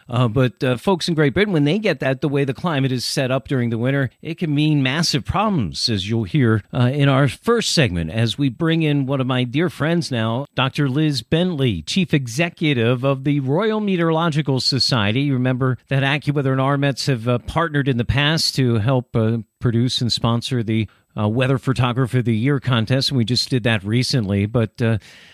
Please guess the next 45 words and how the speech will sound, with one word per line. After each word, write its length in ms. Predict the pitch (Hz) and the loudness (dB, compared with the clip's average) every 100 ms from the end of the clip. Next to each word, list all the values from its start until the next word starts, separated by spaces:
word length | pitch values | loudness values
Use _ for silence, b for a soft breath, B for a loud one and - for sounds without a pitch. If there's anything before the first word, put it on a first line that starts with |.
| B | B
Liz 280 | 135 175 185 | -2 -2 0
is 80 | 165 | 0
gonna 200 | 175 175 | 0 0
join 340 | 135 165 190 | 2 0 2
me 120 | 185 | 2
to 100 | 170 | 0
talk 460 | 151 - 135 196 226 | -2 -2 -2 0 0
about, 440 | 208 180 160 139 | 0 2 0 0
uh, 160 | 160 139 | 0 0
this 500 | 120 139 147 - - - _ - | -2 -4 -2 -4 -6 -12 _ -4
cold 380 | - 180 180 | 0 2 2
air 220 | 160 175 190 | 2 2 0
that's 220 | 170 - - | -2 -2 -4
aimed, 400 | 175 190 190 175 | -2 2 2 0
it 80 | |
looks 240 | 170 170 - | 0 -2 0
like, 160 | 175 143 | 0 0
at 80 | |
Great 300 | 120 147 139 | 0 0 0
Britain, 300 | 131 160 196 | 0 -2 -2
and 140 | 233 165 | -2 -2
also 460 | 165 254 269 214 | 0 0 0 2
some 380 | 180 - 175 170 - | 2 2 0 0 -2
amazing 640 | - 170 180 220 262 196 165 | -4 0 0 0 -2 0 0
research 760 | 156 269 285 - 151 165 - | 0 0 -2 -2 -2 -4 -4
that 260 | 165 151 147 _ - | -4 -4 -6 _ -14
has 240 | - 165 - | -2 -2 0
come 220 | 156 160 | 0 0
out 240 | 170 196 | -2 -2
just 380 | 147 160 - - | -2 -2 -2 0
in 120 | 156 | 0
the 100 | 165 | 2
last 320 | 156 180 - | 0 -2 -2
week 260 | 156 202 269 | 0 0 0
or 120 | 247 | 0
so 280 | 147 123 90 | 0 -2 0
that 240 | 92 107 | 0 -2
may 160 | 127 123 | 0 0
help 240 | 117 135 | 0 0
us 180 | 120 113 | -2 0
understand 640 | 117 104 104 - 104 87 76 | -2 -2 -2 -2 0 -2 -4
this. 340 | 69 - - | -8 -8 -8
Liz 360 | 127 175 226 190 | -2 0 0 0
Bentley 580 | 226 214 135 90 64 - b b | 0 0 0 -2 -4 -14 b b
from 260 | - 147 165 | -2 -2 -2